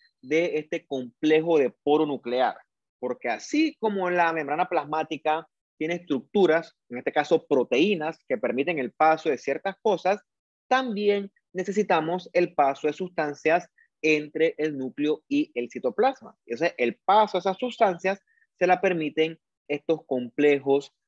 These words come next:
de poro nuclear. N P C aquí también, N P C, Nuclear Pore Complex. Así fuera como se verían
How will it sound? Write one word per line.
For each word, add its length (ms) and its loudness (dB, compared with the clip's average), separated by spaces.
de 360 2
poro 220 2
nuclear. 640 -4
N 200 -4
P 120 -2
C 100 -6
aquí 160 -4
también, 420 -4
N 220 -4
P 160 0
C, 260 0
Nuclear 480 0
Pore 300 4
Complex. 540 -2
Así 240 -4
fuera 300 2
como 200 0
se 140 4
verían 520 4